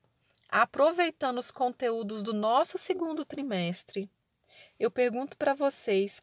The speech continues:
como vocês jovens do Colégio Militar expressam a sua cidadania. Cidadania no contexto de participação.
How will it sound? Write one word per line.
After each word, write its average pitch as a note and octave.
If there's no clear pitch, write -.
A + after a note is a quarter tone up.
como C#4+
vocês A3
jovens A3+
do F#3+
Colégio C#4+
Militar B3+
expressam A#3+
a A3
sua A3
cidadania. G3
Cidadania F#3+
no G3
contexto A3
de G3
participação. B3+